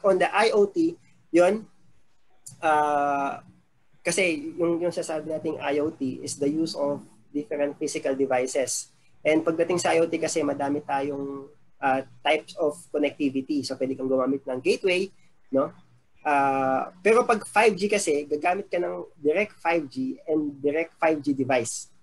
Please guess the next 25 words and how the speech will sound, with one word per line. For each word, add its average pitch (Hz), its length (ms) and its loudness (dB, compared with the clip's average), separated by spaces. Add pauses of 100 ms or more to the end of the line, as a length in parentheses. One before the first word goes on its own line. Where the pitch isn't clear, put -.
(140)
So, 131 240 -4
in 143 160 0
terms 220 320 2
of - 80 -10
controlling, 180 800 0
ah, 135 240 -2
the 131 80 -6
connectivity 170 640 -2
between 160 320 -4
the 160 80 -2
device 135 400 -2
and 135 120 -6
the 131 200 -8 (160)
network, 131 480 0 (240)
we 170 80 0
have 208 240 2
to 196 80 0
use 175 240 0
yung 151 200 2
protocols 127 600 -2
din 131 240 2
na 120 240 -8
sinasabi 123 400 -4
natin 120 320 -6
naka-stack - 400 -10